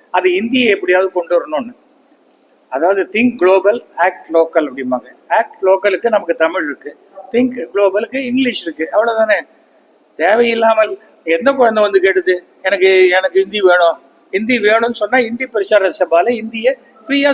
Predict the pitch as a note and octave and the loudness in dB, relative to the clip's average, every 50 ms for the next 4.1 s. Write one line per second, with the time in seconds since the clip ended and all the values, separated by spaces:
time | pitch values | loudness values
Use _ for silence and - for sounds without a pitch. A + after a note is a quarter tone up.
0 | C#4 - B3+ C4 C#4+ B3+ B3+ A3 F#3+ E3+ C#3+ C3+ - _ _ _ _ _ - F3 | 0 0 0 0 0 0 2 2 2 2 0 -2 -8 _ _ _ _ _ -2 0
1 | G3 G3+ G3 G3 A3 B3+ C#4+ C#4+ B3 - G#3 G3 G3+ - G3+ F3 C3+ C#3+ D3+ D#3+ | 2 2 4 2 2 2 0 -2 0 0 -2 -2 0 -2 -2 -2 0 -2 -4 -2
2 | - A3+ A3 A3 A3+ - C#4+ C4 A#3+ G3+ F#3+ F#3+ G3 - A3 G3+ F3 E3+ E3 D#3 | 0 0 0 0 0 -2 -4 -2 -2 0 -2 -2 -2 -2 0 2 2 2 2 0
3 | C#3+ B2+ C3 - _ _ _ - _ _ _ - B2+ C#3+ D#3+ D#3 D#3+ D#3+ D#3+ D#3 | -2 -6 -10 -12 _ _ _ -20 _ _ _ -4 -2 0 0 2 2 0 0 0
4 | - | -2